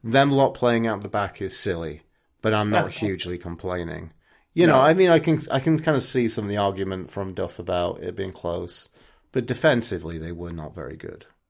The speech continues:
Speaker 1: as a team.
Speaker 2: No.
Speaker 1: I don't, I don't think we did much better in being defensive. But anyway, and also maybe that's another segue.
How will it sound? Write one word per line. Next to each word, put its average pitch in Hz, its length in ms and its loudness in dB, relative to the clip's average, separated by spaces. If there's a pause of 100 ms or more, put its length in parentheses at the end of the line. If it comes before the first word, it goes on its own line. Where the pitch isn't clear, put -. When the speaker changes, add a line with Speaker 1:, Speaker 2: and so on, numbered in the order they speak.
(120)
Speaker 1:
as 90 140 -10
a 85 60 -8
team. 80 420 -12 (120)
Speaker 2:
No. 104 520 -4
Speaker 1:
I 120 100 2
don't, 147 200 8
I 143 80 2
don't 143 140 4
think 123 180 0
we 120 120 2
did 107 200 -4
much 107 260 -6
better 92 380 -2 (160)
in 95 120 -10
being 90 180 -6
defensive. - 640 -12
But 113 120 0
anyway, 98 460 -2 (440)
and 131 160 4
also 117 560 2
maybe 135 240 2
that's 135 220 0
another 135 480 0 (400)
segue. 85 580 0